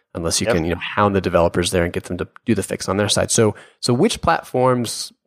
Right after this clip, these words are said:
Speaker 1: maybe we'll, we'll, we'll do the good and the ugly. Which ones are the most S E O friendly in your opinion in terms of shopping carts?
Speaker 2: So the,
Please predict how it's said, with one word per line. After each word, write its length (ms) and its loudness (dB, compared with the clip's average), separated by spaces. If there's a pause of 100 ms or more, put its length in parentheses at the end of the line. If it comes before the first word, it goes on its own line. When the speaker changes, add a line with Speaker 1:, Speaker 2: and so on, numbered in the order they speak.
Speaker 1:
maybe 180 6
we'll, 260 2
we'll, 160 0
we'll 160 4
do 160 4
the 80 2
good 340 4
and 200 2
the 120 2
ugly. 380 0 (180)
Which 220 -2
ones 160 2
are 60 4
the 80 2
most 280 2
S 180 -2
E 60 2
O 80 4
friendly 360 0
in 80 -2
your 80 -4
opinion 320 -4
in 80 -2
terms 180 -6
of 80 -12
shopping 340 0
carts? 300 -10 (1040)
Speaker 2:
So 320 -2
the, 180 2